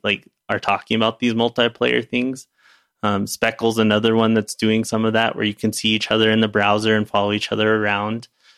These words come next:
I wanna see how they start to handle all that. And I, I kinda am a little bit excited to see the complaints that arise from some <laughs> of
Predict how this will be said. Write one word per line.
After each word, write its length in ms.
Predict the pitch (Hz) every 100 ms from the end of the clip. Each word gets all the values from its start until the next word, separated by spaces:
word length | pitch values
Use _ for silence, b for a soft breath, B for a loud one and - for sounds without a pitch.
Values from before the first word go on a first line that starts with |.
| b _ -
I 80 | 110
wanna 160 | 113
see 140 | 117 120
how 120 | 117
they 120 | 110
start 280 | 107 113 104
to 100 | 117
handle 360 | 104 104 110 107
all 200 | 101 101
that. 260 | 101 101
And 360 | - 104 101 101 _ _ _ _ -
I, 120 | 127 - _ _ _ -
I 80 | 120
kinda 380 | - 131 151 165
am 500 | 98 113 110 107 - -
a 60 |
little 260 | 113 113 123
bit 140 | 113 110
excited 800 | 104 - - 117 117 117 107 101
to 120 | 110
see 200 | - 113
the 120 | 107
complaints 540 | 104 107 - 110 110 -
that 100 | 107
arise 380 | 104 101 104 -
from 160 | 104
some 180 | - 107
<laughs> 100 | 104
of 180 | 120 -